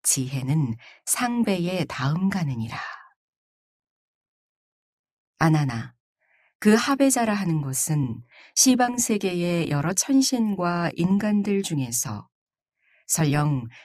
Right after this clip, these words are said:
그들이 여러 가지 공덕을 쌓지는 못하더라도 마땅히 위없는 보리심을 바라고 생각을 오로지 하여 다만 열 번만이라도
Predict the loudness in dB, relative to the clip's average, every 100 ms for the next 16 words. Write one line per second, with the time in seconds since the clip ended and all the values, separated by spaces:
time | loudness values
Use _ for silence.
0 | _ -2 2 4 4 4 2 2 0 0
1 | 0 0 0 -2 -2 -2 0 -2 -2 0
2 | 2 2 -2 -4 -6 -4 -6 -8 -12 -14
3 | -16 -20 _ _ _ _ _ _ _ -2
4 | 0 -2 0 0 -2 -8 -20 -16 2 8
5 | 8 8 6 4 4 4 2 2 0 -2
6 | -4 -6 -8 -6 -4 -6 -10 _ _ 2
7 | 4 4 -2 -2 0 0 0 2 2 2
8 | -2 -4 -6 -6 -8 -10 -16 _ _ _
9 | _ _ -2 2 4 2 0 -2 -12 _
10 | 0 2 2 0 -2 0 0 0 -4 -6
11 | -8 -6 -6